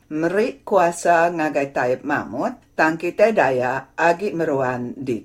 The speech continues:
Kelawang. Pihak Mega, kita Dayak, nadai kalak disebut nyadi Governor Menua Sarawak. Dia tu, entik kita niki ngagai upis perintah,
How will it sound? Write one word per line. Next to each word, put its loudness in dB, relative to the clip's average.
Kelawang. 0
Pihak 4
Mega, -2
kita 2
Dayak, 0
nadai -2
kalak 2
disebut -8
nyadi -4
Governor -2
Menua -4
Sarawak. -4
Dia 4
tu, -2
entik -6
kita 0
niki -4
ngagai 0
upis -2
perintah, -4